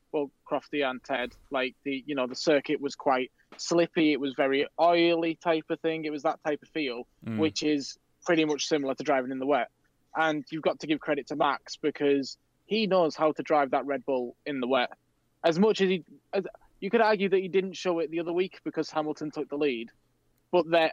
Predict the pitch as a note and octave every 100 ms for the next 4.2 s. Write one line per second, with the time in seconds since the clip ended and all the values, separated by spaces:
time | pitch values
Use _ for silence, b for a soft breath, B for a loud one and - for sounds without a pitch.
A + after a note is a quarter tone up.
0 | D#3 D#3 C3+ D#3+ C#3+ C#3+ D3+ D3 - D3
1 | C3+ B2+ B2+ C3 B2+ C3 A#2+ A2+ - b
2 | _ _ E3+ E3+ E3+ - - G3 F#3 F3
3 | E3 D3 D#3 D3 - D3 D3+ C#3+ - C#3+
4 | A#2+ A#2+